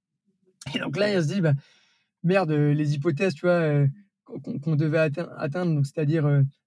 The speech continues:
euh, transformer, euh, pas mal de nos clients en des gros clients, bah, on n'avait pas réussi à le faire parce que, parce que, bah, on n'avait pas eu l'équipe pour. Et, et la migration produit, on l'avait, on, on l'avait pas encore finalisée, quoi.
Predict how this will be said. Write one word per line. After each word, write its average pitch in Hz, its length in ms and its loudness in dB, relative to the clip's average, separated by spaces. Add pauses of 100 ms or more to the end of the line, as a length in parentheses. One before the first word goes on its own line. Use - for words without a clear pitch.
(160)
euh, 147 200 -2
transformer, 175 640 2
euh, 156 100 2
pas 165 160 0
mal 170 180 4
de 170 80 4
nos 170 140 4
clients 180 320 0
en 147 180 2
des 147 100 2
gros 160 200 2
clients, 190 360 2 (160)
bah, 165 220 -6
on 156 60 0
n'avait 151 240 0
pas 175 160 -2
réussi 180 240 0
à 190 40 4
le 185 60 -2
faire - 340 0
parce 151 160 -2
que, 170 100 -2 (800)
parce 180 200 0
que, 180 120 0
bah, 160 200 0
on 156 80 0
n'avait 156 200 0
pas 165 180 -2
eu 160 220 0
l'équipe 147 360 -4
pour. 185 300 -12
Et, 165 460 2
et 160 40 2
la 160 100 -2
migration 156 400 0
produit, 156 300 -4
on 180 80 0
l'avait, 151 420 -4 (360)
on, 156 180 -10
on 151 80 -8
l'avait 143 260 0
pas 175 180 0
encore 160 380 -4
finalisée, 165 420 -4
quoi. - 140 -20